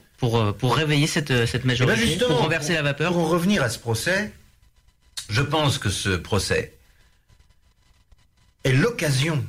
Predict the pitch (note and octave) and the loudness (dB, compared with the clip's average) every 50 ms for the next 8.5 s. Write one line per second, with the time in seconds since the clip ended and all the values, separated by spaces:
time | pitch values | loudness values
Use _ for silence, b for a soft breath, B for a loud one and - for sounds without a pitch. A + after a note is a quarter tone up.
0 | F#2+ - - _ _ _ _ _ _ - _ _ _ _ _ _ _ _ _ _ | -10 -16 -20 _ _ _ _ _ _ -20 _ _ _ _ _ _ _ _ _ _
1 | _ _ _ _ _ - G2 F#2+ G2+ - - D#3 - D3 C3+ - C3 A2 - - | _ _ _ _ _ -2 0 0 0 0 -2 -2 0 0 0 0 0 -2 -2 -2
2 | A2+ G#2 A2 C#3 F3 F#3+ F#3 D3 A2 - - _ b b b b b _ _ _ | -4 -4 -4 -2 -4 -4 -4 -6 -8 -10 -16 _ b b b b b _ _ _
3 | _ _ _ _ _ _ - G#2 G#2 G2 F#2+ F#2 E2+ G2+ D#3+ D#3+ C3 B2 C3+ D3+ | _ _ _ _ _ _ 0 2 2 4 2 2 2 2 2 2 2 2 2 4
4 | E3 G3 G#3+ A3 A3+ A3 G#3 G#3+ - - - B2 A#2+ A#2+ A2 - E3+ - - - | 4 2 2 2 0 0 -2 -2 -6 -4 -2 0 0 0 0 0 -2 -4 -4 -6
5 | - - C#3 C#3 C#3 E3 F3+ F#3 G3 G3 - - - _ - - A#2 A2+ A2 G#2+ | -6 -2 0 0 2 2 0 0 -2 -4 -8 -16 -20 _ -4 -2 0 0 2 2
6 | G#2+ G#2 G2 - - A#2 A2+ A2 G2+ G#2 G2+ F#2 F#2 F#2+ G2+ G2 F#2+ F#2 A2+ C#3+ | 0 0 -2 -2 -2 -2 0 0 0 -2 -2 -2 -2 -2 -2 -2 0 0 0 0
7 | F3 G3+ - B B B B B B - E2+ D2+ D2 F2 E2+ E2+ F2 G#2 G#2 G2+ | 0 -2 -4 B B B B B B -4 -4 -4 -2 -4 -4 -2 0 -2 0 0
8 | G#2 G2+ G2+ G#2+ G#2 G#2+ B2+ E3 G3+ G#3+ | 0 2 2 2 2 2 2 2 0 -2